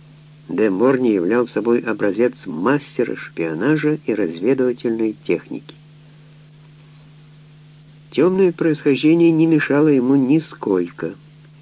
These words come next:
Официальную информацию он ловко использовал для своих личных спекулятивных делишек.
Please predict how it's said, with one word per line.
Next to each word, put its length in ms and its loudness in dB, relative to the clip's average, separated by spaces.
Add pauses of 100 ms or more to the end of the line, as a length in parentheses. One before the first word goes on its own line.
(320)
Официальную 760 0
информацию 760 0
он 200 -2
ловко 420 0
использовал 600 -2
для 200 -2
своих 380 -2
личных 580 -2
спекулятивных 920 -2
делишек. 600 -4